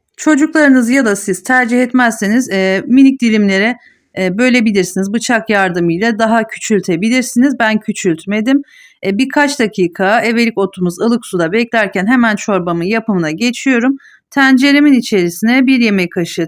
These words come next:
tereyağı ya da margarin, hangisini tercih ediyorsanız, iki yemek kaşığı sıvı yağ, e, bir adet küp halde doğranmış kuru soğan ve iki diş sarımsak ekledim. Soğan ve sarımsaklar güzelce kavrulduktan sonra bir yemek kaşığı domates, yarım yemek kaşığı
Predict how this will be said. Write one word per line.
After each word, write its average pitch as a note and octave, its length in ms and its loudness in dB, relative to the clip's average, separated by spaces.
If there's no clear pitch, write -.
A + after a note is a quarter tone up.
tereyağı G#3+ 400 0
ya F3+ 140 -2
da A3 60 -2
margarin, G3+ 540 0
hangisini G3+ 460 -2
tercih E3 380 -4
ediyorsanız, A#3+ 580 -2
iki C4+ 220 -2
yemek B3 280 2
kaşığı F#3+ 360 -4
sıvı B3+ 320 -4
yağ, B3+ 280 0
e, F#3+ 240 0
bir C#4 140 2
adet G3 380 0
küp C4+ 200 -2
halde F#3 400 0
doğranmış F3+ 640 0
kuru A3+ 300 -2
soğan A3 420 0
ve A3+ 120 0
iki - 240 -10
diş F3 180 -4
sarımsak F3 540 -4
ekledim. C4 580 0
Soğan D4 440 2
ve A#3+ 100 2
sarımsaklar A3 720 0
güzelce G#3 520 0
kavrulduktan F#3+ 720 0
sonra A3+ 420 0
bir C#4 140 2
yemek G#3 320 0
kaşığı F3+ 400 -4
domates, B3+ 520 2
yarım A3 260 2
yemek E3+ 320 -2
kaşığı E3 520 -4